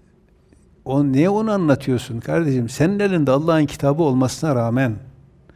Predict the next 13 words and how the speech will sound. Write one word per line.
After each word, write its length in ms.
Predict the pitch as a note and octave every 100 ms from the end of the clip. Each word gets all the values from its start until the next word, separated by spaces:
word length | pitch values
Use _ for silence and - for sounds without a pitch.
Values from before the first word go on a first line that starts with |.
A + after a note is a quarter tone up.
| - - - - -
senin 340 | - D3 G3+
elinde 280 | G#3 F#3+ D#3+
Resulullah'ın 840 | C#3 C#3 E3+ D#3+ D#3 D#3 D3+ F3+ D#3+
uygulaması 640 | C#3+ D3 C#3+ C#3+ C3 F3+
olmasına 500 | D3+ C#3+ B2+ - D3
rağmen, 480 | C3+ C3 C#3+ A#2+ G2 - - - - _ _ _ _ _ _ _ _ _ _ _ _ _ _ _ _ _ _ _ _ _ - _ _ _ _ _ _ -
senin 460 | - - A#3+ D4+
yaptığına 480 | C4 A3 - A#3+ A#3
bir 120 | A3+
baksana, 460 | A3+ - E4+ E4 A3+
başkalarına 460 | F3 - G3 G#3+
neye 240 | A#3 D4+ E4
bakıyorsun? 520 | C4+ - C#3+ -